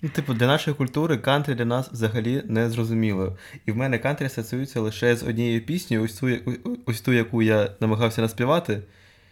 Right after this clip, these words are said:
Якщо я зможу це змонтувати, то ви зараз почуєте фрагмент цієї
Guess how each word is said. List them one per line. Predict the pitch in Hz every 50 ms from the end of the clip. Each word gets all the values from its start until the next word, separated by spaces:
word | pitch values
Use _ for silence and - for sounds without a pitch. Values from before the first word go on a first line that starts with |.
| _ _ _ _ _ _ _
Якщо | - 113 113 - 123
я | 120 113
зможу | 123 120 117 117
це | 113 113
змонтувати, | 110 110 113 113 113 120 127 135 - 110
то | 104 110
ви | 107 110
зараз | 113 113 113
почуєте | - - 107 - 113 110 104 104 101
фрагмент | 98 110 107 101 110 107 104 101
цієї | 98 110 104 104 101 101 101 101 107